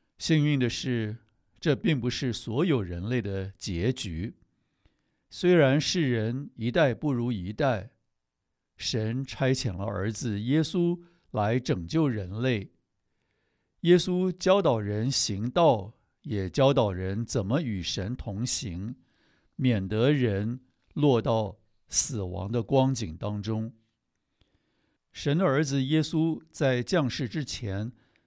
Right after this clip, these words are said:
跟他的父一样是个灵，可是神决定让耶稣以人肉身的形式降临人间，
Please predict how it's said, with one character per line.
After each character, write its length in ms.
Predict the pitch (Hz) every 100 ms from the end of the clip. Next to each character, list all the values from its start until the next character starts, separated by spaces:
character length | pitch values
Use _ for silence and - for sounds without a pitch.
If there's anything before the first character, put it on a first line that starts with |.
| _
跟 220 | - 165
他 180 | 165 196
的 120 | 175
父 320 | 139 - 175 110
一 160 | 92
样 300 | 104 131 98
是 220 | 104 -
个 140 | 135 113
灵， 500 | 92 85 82 98 - _ _ _ _ _ _ _
可 120 | -
是 120 | 127
神 300 | 160 - 127
决 240 | 151 120 117
定 340 | 151 143 123 - _
让 220 | 160 151
耶 160 | 147 170
稣 360 | 170 180 175 165
以 180 | 156
人 520 | 110 95 101 110 170 170
肉 260 | 247 214
身 260 | 131 - 156
的 100 | 147
形 320 | - 104 90
式 360 | 113 - 143 98
降 300 | - 139 110
临 160 | 98
人 260 | 110 92 90
间， 360 | 110 147 143